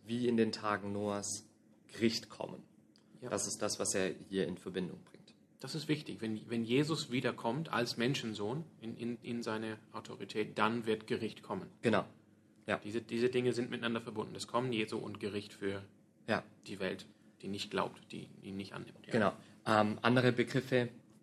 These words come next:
Speaker 1: äh, die auf dieses Ereignis sich beziehen, sind zum Beispiel der Tag des Herrn,
Speaker 2: Ja.
Speaker 1: das so ein, oder der letzte Tag,
Speaker 2: Ja.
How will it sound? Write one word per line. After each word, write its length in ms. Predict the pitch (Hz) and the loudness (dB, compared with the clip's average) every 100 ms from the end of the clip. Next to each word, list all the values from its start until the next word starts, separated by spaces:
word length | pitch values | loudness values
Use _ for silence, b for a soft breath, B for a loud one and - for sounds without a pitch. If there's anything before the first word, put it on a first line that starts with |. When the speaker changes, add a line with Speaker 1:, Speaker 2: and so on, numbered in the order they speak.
| _ - - - | _ -20 -20 -2
Speaker 1:
äh, 300 | 117 110 107 - | 4 6 4 2
die 320 | 113 113 113 | 4 6 6
auf 240 | 113 113 113 | 6 2 2
dieses 300 | 117 - 107 | -2 0 0
Ereignis 640 | - 117 - 110 - - | 0 -2 0 -4 -2 -6
sich 220 | - 107 - | -4 -6 -6
beziehen, 320 | - 110 104 | -6 -4 -2
sind 240 | 101 98 | -2 -4
zum 100 | 95 | -4
Beispiel 300 | 98 92 98 | -4 -4 -8
der 140 | - - | -10 -6
Tag 260 | - 107 | 0 0
des 220 | - - - | 0 -6 -2
Herrn, 280 | 120 123 117 - B B - | 0 0 -6 -18 B B -10
Speaker 2:
Ja. 120 | 107 | -8
Speaker 1:
das 160 | 104 - | -2 -2
so 120 | 104 | 0
ein, 120 | 104 | -2
oder 320 | - 98 95 92 - - | -4 -2 -4 -4 -14 0
der 100 | 104 | 2
letzte 380 | 104 107 - - | 4 2 -2 -6
Tag, 400 | - 110 107 - - - - - - - | 0 0 0 -6 -20 -20 -20 -20 -20 -14
Speaker 2:
Ja. 160 | 113 | -10